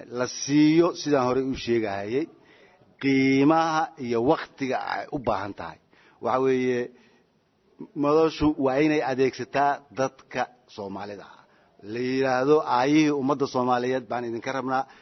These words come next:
haddaad tihiin dadka qaanuunka yaqaan, haddaad tihiin dadka, maxaan ku irahdaa, eh, ururada bulshada kaleeta, haddaad tihiin," maxaan ku irahdaa. Marka ayagu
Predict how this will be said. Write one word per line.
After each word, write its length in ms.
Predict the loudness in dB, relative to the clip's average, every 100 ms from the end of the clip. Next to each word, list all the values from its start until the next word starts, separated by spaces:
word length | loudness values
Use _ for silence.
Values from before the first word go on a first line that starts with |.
| -20 -20 _
haddaad 420 | -12 -6 -6 -6
tihiin 360 | -6 0 2 0 -4
dadka 260 | -8 -6 -6
qaanuunka 420 | -4 -2 -4 -6
yaqaan, 280 | -12 -16 -14
haddaad 360 | -8 -2 -4
tihiin 380 | -2 0 0 0 -2
dadka, 240 | -6 -10 -12
maxaan 240 | -10 -12
ku 60 | -10
irahdaa, 340 | -10 -12 -14 -18 -20 -20
eh, 880 | -16 -14 -12 -14 -16 -18 -18 -18 -20 -20 _ _
ururada 480 | -6 -2 0 -2 -4
bulshada 360 | -10 -6 -6 -6
kaleeta, 320 | -12 -14 -12
haddaad 400 | -10 -4 -2 -2
tihiin," 340 | -4 0 2 2 -4 -20
maxaan 260 | _ -10 -10
ku 80 | -10
irahdaa. 320 | -12 -14 -16 _ _ _ -6
Marka 240 | -4 -2 -6 _ -6
ayagu 480 | 2 4 4 2